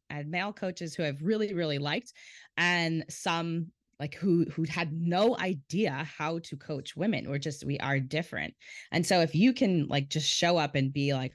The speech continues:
"I belong here, and, you know, I, I want this. I have dreams, I have goals, and I have aspirations," like,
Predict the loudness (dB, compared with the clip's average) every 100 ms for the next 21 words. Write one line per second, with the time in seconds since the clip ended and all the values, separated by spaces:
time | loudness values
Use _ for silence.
0 | -6 -2 0 0 0 -2 -2 -2 -2 0
1 | 0 -2 -4 -10 -20 -20 _ -6 -2 0
2 | 0 -2 -4 -6 _ _ _ _ _ _
3 | -14 -6 -6 -4 0 2 4 2 2 -2
4 | 0 0 0 0 -2 -2 -2 -2 -4 -4
5 | -4 -4 -4 -6 -4 -6 -4 -6 -6 -6
6 | -8 -6 -2 0 0 0 0 0 -4